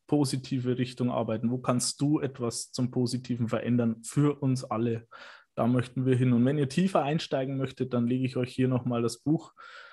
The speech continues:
ähm, von Andi, äh, ans Herz. Äh, die,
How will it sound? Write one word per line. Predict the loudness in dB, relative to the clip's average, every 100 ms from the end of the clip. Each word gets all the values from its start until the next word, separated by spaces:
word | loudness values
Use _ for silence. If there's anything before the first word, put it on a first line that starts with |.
| -20 _
ähm, | 2 2 2 -2
von | -2 0
Andi, | 0 2 4 4 0 -18 -14
äh, | -10
ans | -2 -2 2
Herz. | 4 4 0 -10 -16 -18 -18 -20 _
Äh, | 2 6 6 4 -2 _ 0
die, | 4 4 2